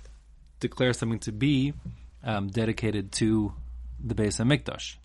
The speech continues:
as a proxy for Hashem. Now, the way that Nidre Isser work is essentially when I say something is forbidden to me through the power of a Neder, it's as if it were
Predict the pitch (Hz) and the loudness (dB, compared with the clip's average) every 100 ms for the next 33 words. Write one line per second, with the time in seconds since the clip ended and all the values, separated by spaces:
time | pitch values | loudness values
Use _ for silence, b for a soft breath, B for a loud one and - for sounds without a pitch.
0 | - 95 95 - 95 - 92 110 110 - | -12 -8 -6 -2 -2 -2 -4 -2 0 0
1 | 90 92 B B B - 117 107 104 b | -2 -4 B B B 0 2 2 0 b
2 | - 113 143 151 131 120 143 123 117 113 | -2 2 4 4 4 6 6 6 4 4
3 | 156 156 - 117 113 160 170 - - 113 | 2 4 4 2 4 4 4 2 -4 -2
4 | 113 147 139 - 127 123 B B 117 113 | 0 2 2 2 0 -2 B B 0 2
5 | - 139 139 120 135 123 117 - 110 120 | 2 2 4 4 4 4 2 2 2 4
6 | 190 185 143 123 160 202 B B B _ | 4 2 4 4 4 0 B B B _
7 | _ _ - - 110 - 113 110 101 110 | _ _ -10 0 0 2 2 2 2 2
8 | 135 180 139 135 156 - 123 123 113 - | 4 4 6 6 4 0 -2 0 0 2
9 | 175 - - 120 127 131 180 160 156 175 | 2 2 -2 0 0 4 8 8 8 4